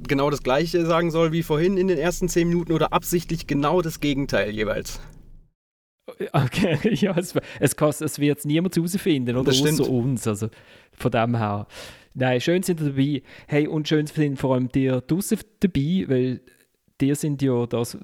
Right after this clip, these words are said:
Speaker 2: die, die das möglich gemacht haben, hundert Folgen. Und vor allem haben wir auch, wir haben einen soliden Super League-Schnitt und darum haben wir auch die Million Downloads geknackt.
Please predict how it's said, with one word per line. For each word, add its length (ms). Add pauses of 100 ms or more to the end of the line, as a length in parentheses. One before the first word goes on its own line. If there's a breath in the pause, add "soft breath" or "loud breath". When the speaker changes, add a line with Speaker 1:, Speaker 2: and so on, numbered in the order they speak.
(120)
Speaker 2:
die, 180
die 100
das 160
möglich 320
gemacht 320
haben, 140
hundert 320
Folgen. 460
Und 120
vor 180
allem 220
haben 200
wir 220 (120)
auch, 420 (540 loud breath)
wir 120
haben 100
einen 100
soliden 440
Super 320
League-Schnitt 800
und 280
darum 340
haben 140
wir 180
auch 120
die 120
Million 480
Downloads 680
geknackt. 680